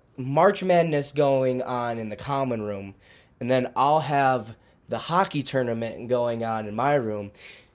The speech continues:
And I'm, I just bounce around all three rooms and just watch all the great stuff that's going on.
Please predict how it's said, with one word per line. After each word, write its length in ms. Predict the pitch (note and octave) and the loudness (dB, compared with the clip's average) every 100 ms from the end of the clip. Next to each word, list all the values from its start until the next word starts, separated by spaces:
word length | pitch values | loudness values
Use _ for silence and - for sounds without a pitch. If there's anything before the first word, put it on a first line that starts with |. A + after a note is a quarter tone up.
| - | -6
And 160 | A#2+ | -2
I'm, 220 | C3+ G3 - | 0 0 2
I 140 | C#3 | 2
just 300 | G3 A3+ C3 | 2 -2 -6
bounce 340 | A#2+ C3+ C#3+ C#3+ | -2 0 0 -2
around 400 | B2 B2 A#2+ A2 - | -2 0 -2 -4 -4
all 400 | A#2 A#2+ B2 B2+ | 0 4 4 2
three 320 | C3+ C#3 B2+ | 0 -2 0
rooms 520 | A2+ A#2 C#3 D#3 - | 0 -2 -2 -4 -8
and 200 | - A2+ | -8 -6
just 220 | A#2 A2 | -4 -6
watch 320 | A2 A#2 A#2 - | -2 -2 -2 -4
all 240 | A#2+ A#2 | -2 -2
the 80 | A2 | -4
great 280 | G#2 G#2+ G2 | -8 -8 -6
stuff 260 | - G#2 | -6 -6
that's 220 | - G2 - | -6 -12 -8
going 320 | G#2 G2 G2 | -8 -6 -8
on. 320 | G2 G2 | -10 -10